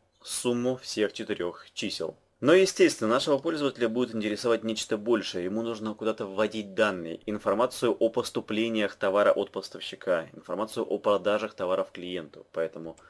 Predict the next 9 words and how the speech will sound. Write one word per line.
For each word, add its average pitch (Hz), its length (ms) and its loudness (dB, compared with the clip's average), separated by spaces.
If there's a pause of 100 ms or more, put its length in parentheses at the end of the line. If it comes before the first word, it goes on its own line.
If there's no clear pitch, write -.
(200)
нужны 110 540 -4 (260)
будут 120 560 -4 (160)
определённые 98 640 -2
объекты, 92 720 -2
и - 80 0
наша 90 340 -2
задача 85 440 2
их - 280 -4
создать. 98 520 0